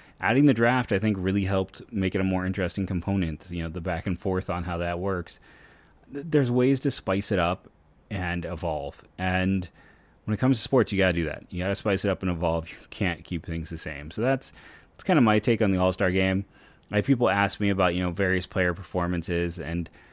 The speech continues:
I, I mean, I couldn't tell you. <laughs> Yeah, I know Clase pitched, uh, and, um, Jose wasn't a starter, so I can't even tell you if Jose or Andres played in the game. Uh, I, I wasn't paying any attention. I'm s-, I'm sorry. I'm part of the problem.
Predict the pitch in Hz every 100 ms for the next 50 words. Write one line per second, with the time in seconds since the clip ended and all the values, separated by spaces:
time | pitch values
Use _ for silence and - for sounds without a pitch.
0 | - - 98 - 107 110 104 123 107 107
1 | 113 87 80 - - 107 - - - 147
2 | 120 - - - - 127 147 127 _ -
3 | 139 113 110 117 98 98 - - - -
4 | - - _ - 82 82 82 80 78 69
5 | 62 - 95 101 92 98 95 92 90 85
6 | 87 82 82 80 85 - - - 113 107
7 | 104 101 95 - 104 90 87 101 135 123
8 | 107 120 101 110 101 101 95 90 87 90
9 | 87 85 - - - 82 82 73 65 -
10 | - - - - - 82 78 82 87 -
11 | 85 85 80 78 78 76 - 71 - 71
12 | 98 98 101 92 98 131 123 90 87 113
13 | 95 98 104 98